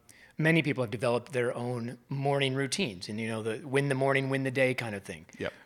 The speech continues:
Speaker 1: Uh, for me, neuropriming is really, really important. And this is just a, a small portion of my morning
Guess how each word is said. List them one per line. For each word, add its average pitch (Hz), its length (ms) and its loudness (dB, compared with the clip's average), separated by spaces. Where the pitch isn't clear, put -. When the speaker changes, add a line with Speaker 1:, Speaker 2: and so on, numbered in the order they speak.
Speaker 1:
Uh, 113 220 0
for 131 220 -2
me, 131 260 2
neuropriming 123 920 2
is 101 160 -4
really, 113 300 2
really 104 200 0
important. 127 420 -2
And 104 120 -4
this 139 180 -2
is 151 120 -2
just 127 260 -2
a, 113 240 2
a 113 240 -4
small 120 380 0
portion 131 420 -2
of 104 100 -2
my 107 220 4
morning 107 500 -2